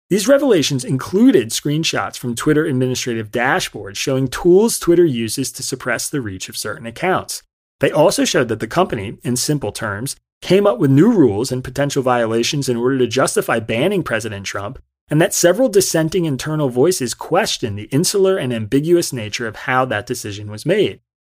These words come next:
Additionally, Twitter regularly acted on the censorship requests from agencies like the F B I, D H S, D N I, and political campaigns,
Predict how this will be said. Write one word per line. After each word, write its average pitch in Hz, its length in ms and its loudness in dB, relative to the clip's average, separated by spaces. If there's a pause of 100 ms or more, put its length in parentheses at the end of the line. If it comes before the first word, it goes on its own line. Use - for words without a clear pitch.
(180)
Additionally, 180 560 2 (200)
Twitter 208 280 4
regularly 170 560 4
acted 156 400 -2
on 113 120 -4
the 117 60 -6
censorship 135 600 -4
requests 104 380 -6
from 123 180 -8
agencies 143 600 0
like 107 160 -6
the 131 100 -8
F 139 200 -6
B 151 160 2
I, 104 240 -2
D 117 240 -2
H 127 200 -2
S, 98 240 -10
D 120 220 -6
N 117 100 -4
I, 95 180 -8
and 101 140 -14
political 185 400 4
campaigns, 104 640 -8